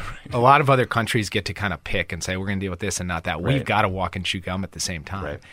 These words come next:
Speaker 2: And I've always believed that you had to deal with Assad and isis simultaneously because there was no scenario in which you could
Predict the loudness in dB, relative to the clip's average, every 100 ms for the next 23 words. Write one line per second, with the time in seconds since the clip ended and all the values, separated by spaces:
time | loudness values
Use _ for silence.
0 | -20 -20 -10 -2 0 0 4 4 6 6
1 | 4 0 -2 -2 0 -2 -4 -4 -2 0
2 | 0 0 -2 -4 -4 -6 -4 -2 -2 -4
3 | -4 -4 -4 -6 -6 -4 -2 -2 -4 -8
4 | -6 -4 -6 -8 -8 -10 -10 -6 -6 -6
5 | -8 -4 0 2 2 2 0 -2 -2 -8
6 | -12 -20 -20 -20 -10 -4 -2 0 -2 -2
7 | _ _ _ -4 -2 -2 0 -2 0 -2
8 | -4